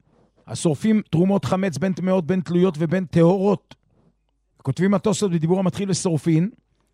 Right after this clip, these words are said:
שאפילו אם נאמר שכשם שאסור לטמא תרומה טהורה מן התורה, משום שנאמר, "משמרת תרומותיי", כמו כן אסור גם לשורפה,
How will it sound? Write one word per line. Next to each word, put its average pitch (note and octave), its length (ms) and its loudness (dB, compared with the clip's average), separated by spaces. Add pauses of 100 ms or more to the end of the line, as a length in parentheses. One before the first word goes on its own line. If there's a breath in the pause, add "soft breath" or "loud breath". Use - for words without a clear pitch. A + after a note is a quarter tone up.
(420)
שאפילו G#3 400 0
אם G3+ 100 2
נאמר F#3+ 300 2
שכשם - 380 -4
שאסור G3 380 -2
לטמא F#3 300 0
תרומה F3 400 0
טהורה F#3 300 0
מן F#3 160 0
התורה, E3+ 280 0
משום F3+ 240 -2
שנאמר, E3+ 360 -2
"משמרת F3+ 640 -4
תרומותיי", F3 580 0
כמו F3 160 0
כן F3+ 180 -2
אסור F3 320 -2
גם F3+ 120 0
לשורפה, D#3 480 -2